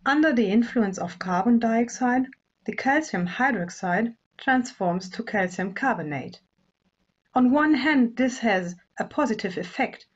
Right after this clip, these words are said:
of increasing the strength of the concrete, but on the other hand, it decreases the P H value down to nine.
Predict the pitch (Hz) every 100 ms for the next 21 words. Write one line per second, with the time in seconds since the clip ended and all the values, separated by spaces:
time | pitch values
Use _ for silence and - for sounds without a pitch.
0 | _ 233 - 233 233 233 196 185 180 170
1 | - - 294 196 160 - - 180 - _
2 | - 185 170 156 - 233 311 - _ -
3 | _ _ _ _ _ _ _ _ _ _
4 | _ _ 240 285 294 294 269 285 302 302
5 | 190 196 - - 180 180 240 - 240 233
6 | 240 - 311 311 233 - 226 - 240 -
7 | 180 180 180 170 185 233 233 220 208 -
8 | 185 185 160 139